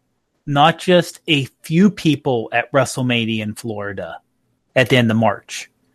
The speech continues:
He's going to have, I'm going to say, at least thirty to forty thousand people in that stadium. And I base that partially on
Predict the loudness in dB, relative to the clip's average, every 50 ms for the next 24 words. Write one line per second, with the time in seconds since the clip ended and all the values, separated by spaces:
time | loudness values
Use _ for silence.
0 | _ _ _ _ _ _ _ _ _ _ _ 4 6 6 6 6 6 6 6 8
1 | 8 6 4 2 2 2 4 6 6 8 6 6 6 4 4 2 2 -2 -4 -10
2 | -14 -16 -18 -20 _ _ _ _ _ _ _ _ _ _ _ _ _ _ _ _
3 | _ _ _ _ _ 2 2 4 2 4 4 4 4 6 4 2 0 0 0 2
4 | 4 4 4 2 0 -2 -6 -4 -2 0 0 -2 -2 -2 0 2 2 4 4 2
5 | 0 0 -2 -2 0 0 0 2 2 2 2 2 -2 -4 -6 -6 -6 -6 -8 -6
6 | -4 -6 -6 -6 -6 -6 -6 -6 -6 -8 -10 -10 -12 -14 -16 -16 -20 -20 -20 -20
7 | -20 -20 _ _ _ _ _ _ _ _ _ _ _ _ _ _ _ _ _ _
8 | _ _ -20 -20 -20 _ _ _ _ _ _ _ 0 2 4 4 4 4 6 6
9 | 6 6 4 4 4 4 4 2 -2 -8 0 4 4 6 6 4 2 2 4 4
10 | 4 4 4 4 4 2 2 0 -2 -4 -6